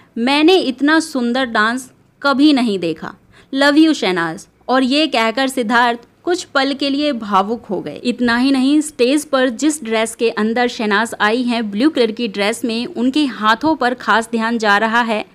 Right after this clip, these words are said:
जी हाँ, वीडियो के अंदर प्रोमो में दिखाया जा रहा है कि जो कंगन सिद्धार्थ शुक्ला ने पिछली बार माधुरी मैम को पहनाया था रोमांटिक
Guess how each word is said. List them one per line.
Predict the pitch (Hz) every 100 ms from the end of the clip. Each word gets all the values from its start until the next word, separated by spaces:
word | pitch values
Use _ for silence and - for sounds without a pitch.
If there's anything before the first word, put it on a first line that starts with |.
| - - -
जी | 233 220 285
हाँ, | 254 262
वीडियो | 226 226 247
के | 247 233
अंदर | 220 220 226
प्रोमो | 226 214 208 220
में | 220
दिखाया | 214 208 208 247
जा | 247 233
रहा | 240
है | 240 247 240
कि | 240 262
जो | 233 208 - 294 359 349
कंगन | 240 220 226 240 269 196
सिद्धार्थ | - 208 190 220 294
शुक्ला | 285 233 214
ने | 214
पिछली | 240 247 - 262
बार | 220 190 226
माधुरी | 214 208 226
मैम | 285 240 220
को | 214
पहनाया | 233 208 208 190 208 240
था | 208 190
रोमांटिक | 202 202 196 202 240 233